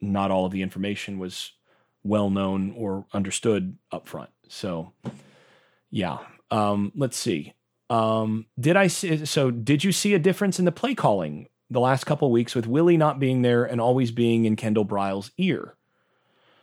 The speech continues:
Actually, I saw the bigger difference in play calling on the defense. So I, I talked about this the last podcast, but, uh, defensively, they, they basically, um, scrapped the three four type stuff that they'd been doing, the tight front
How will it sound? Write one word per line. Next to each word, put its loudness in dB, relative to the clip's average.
Actually, 4
I 4
saw 2
the 4
bigger 2
difference 0
in 2
play 0
calling 0
on 2
the 2
defense. -4
So 0
I, -4
I -2
talked 0
about 2
this -4
the -2
last -2
podcast, -2
but, -6
uh, -4
defensively, 0
they, 2
they 2
basically, 0
um, -4
scrapped 0
the 0
three 0
four 2
type -2
stuff -2
that -4
they'd 0
been 2
doing, 2
the -2
tight -2
front -2